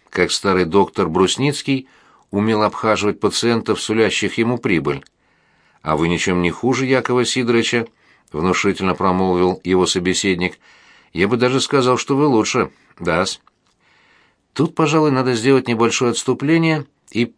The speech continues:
пояснить один момент. Доктору Брусницкому было за пятьдесят,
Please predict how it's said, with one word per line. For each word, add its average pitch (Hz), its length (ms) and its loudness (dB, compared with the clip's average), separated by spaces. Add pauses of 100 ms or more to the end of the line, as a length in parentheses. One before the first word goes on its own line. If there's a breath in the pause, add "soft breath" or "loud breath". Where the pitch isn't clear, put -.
(280)
пояснить 127 580 0
один 135 240 2
момент. 131 500 -2 (640)
Доктору 92 480 0
Брусницкому 95 720 -2
было 110 200 2
за 123 140 -2
пятьдесят, 120 720 -2